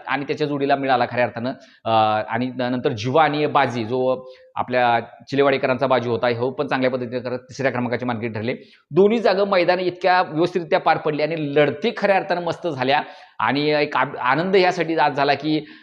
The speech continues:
अ, जो सप्त हिंद केसरी भारत आज पहिला क्रमांक पटकावला खऱ्या अर्थानं, म्हणजे एक आनंद यासाठी म्हणावा वाटतोय की खूप दिवस झालं मला तो व्हिडिओ करायचा होता आणि आज खूप तयारीत होतो, पण लाईटीनं जर साथ दिली असती ना, तो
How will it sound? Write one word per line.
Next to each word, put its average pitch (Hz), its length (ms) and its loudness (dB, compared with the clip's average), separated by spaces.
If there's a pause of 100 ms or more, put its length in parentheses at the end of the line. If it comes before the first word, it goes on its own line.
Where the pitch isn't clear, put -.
(100)
अ, 113 220 4
जो 120 120 0
सप्त 165 280 0
हिंद 160 120 2
केसरी 156 280 -4
भारत 135 320 0
आज 143 80 2
पहिला 143 380 0
क्रमांक 151 400 2
पटकावला 131 420 0
खऱ्या 117 180 0
अर्थानं, 113 200 -6
म्हणजे 120 180 -4
एक 151 160 -8
आनंद 156 340 -2
यासाठी 175 360 0
म्हणावा 160 240 0
वाटतोय 151 240 -2
की 160 120 -2 (1200)
खूप 190 160 4
दिवस 214 220 6
झालं 185 180 4
मला 190 180 2
तो 202 180 4
व्हिडिओ 180 240 6
करायचा 165 300 2
होता 147 120 -4
आणि 165 80 2
आज 170 100 0
खूप - 240 -8
तयारीत 180 300 6
होतो, 151 280 -2 (240)
पण 165 80 0
लाईटीनं 190 400 4
जर 220 120 6
साथ 202 200 2
दिली 202 220 2
असती 170 180 0
ना, 170 60 0
तो 180 240 0